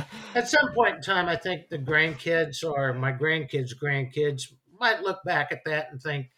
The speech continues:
you know, uh, get some enjoyment out of reading something like that. So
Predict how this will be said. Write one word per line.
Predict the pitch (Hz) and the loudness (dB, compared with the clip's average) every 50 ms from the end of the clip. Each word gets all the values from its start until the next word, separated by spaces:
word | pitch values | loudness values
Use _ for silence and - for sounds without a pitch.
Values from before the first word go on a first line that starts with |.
| _ _ _ _ | _ _ _ _
you | 151 151 | -8 -6
know, | 147 143 135 135 131 131 131 131 _ _ _ - _ _ _ _ | -4 -4 -2 -2 -2 -4 -6 -8 _ _ _ -20 _ _ _ _
uh, | 151 143 139 139 131 127 123 123 120 110 - _ _ _ _ _ _ _ _ _ 160 | -8 -4 -4 -4 -2 -4 -4 -6 -8 -10 -16 _ _ _ _ _ _ _ _ _ -6
get | 139 226 226 - | -4 -2 -2 -2
some | - - 175 | -2 -2 -2
enjoyment | 151 139 127 127 135 127 127 135 131 135 131 | -2 -2 0 0 0 2 2 2 0 0 -2
out | 123 123 120 | -2 -4 -6
of | 120 117 | -6 -6
reading | 127 127 123 123 127 123 117 - | -4 -4 -4 -4 -6 -8 -10 -8
something | - 147 131 123 - 120 123 | -10 -10 -10 -10 -10 -12 -12
like | 120 113 110 110 110 _ | -10 -10 -12 -14 -14 _
that. | 110 101 95 - - _ _ | -14 -14 -14 -16 -16 _ _
So | - - 123 110 | -20 -18 -18 -16